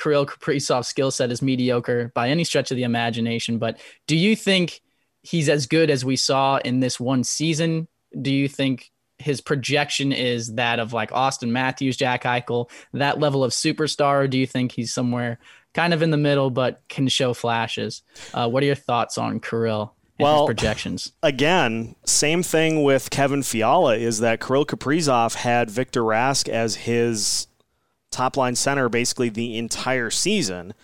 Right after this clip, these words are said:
Speaker 2: and still shattered every rookie record that have stood for this Wild franchise in their history. Now, that's not a overly long list. I mean, Marian Gaborik basically had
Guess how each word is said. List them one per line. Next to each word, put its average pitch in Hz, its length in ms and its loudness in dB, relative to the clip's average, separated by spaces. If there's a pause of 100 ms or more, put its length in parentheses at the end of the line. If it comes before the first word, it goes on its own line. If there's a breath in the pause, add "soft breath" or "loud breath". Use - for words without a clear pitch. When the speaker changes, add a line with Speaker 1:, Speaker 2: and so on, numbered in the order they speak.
(400 soft breath)
Speaker 2:
and 120 140 -4
still 139 300 2
shattered 139 640 2
every 123 400 0
rookie 123 320 -2
record 110 480 -2
that 107 320 -2 (260)
have 110 220 -6
stood 117 640 2 (500 soft breath)
for 123 220 0
this 113 200 0
Wild 110 280 2
franchise 113 480 -4
in 101 80 -8
their 92 100 -10
history. 95 480 -4
Now, 110 300 0
that's 120 260 -6
not 127 160 0
a 87 180 -4 (580)
overly 156 420 2
long 185 360 2
list. 185 460 0 (460)
I 117 80 -6
mean, 123 260 0
Marian 127 320 0
Gaborik 117 400 0
basically 113 420 -2
had 101 240 -2